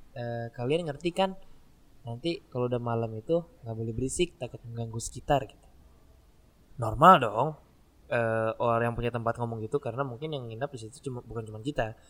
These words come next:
mungkin dia, tempat dia itu kamar banyak, jadi banyak lah yang nginap di situ gitu.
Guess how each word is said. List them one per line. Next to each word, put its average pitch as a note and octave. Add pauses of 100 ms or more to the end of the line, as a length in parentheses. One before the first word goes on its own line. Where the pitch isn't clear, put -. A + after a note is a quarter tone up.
(160)
mungkin D3
dia, D3+ (220)
tempat A#2
dia A2+
itu G#2+
kamar A#2+
banyak, A2
jadi B2 (220)
banyak C#3
lah C#3+
yang A2+
nginap A2+
di A2
situ G#2+
gitu. -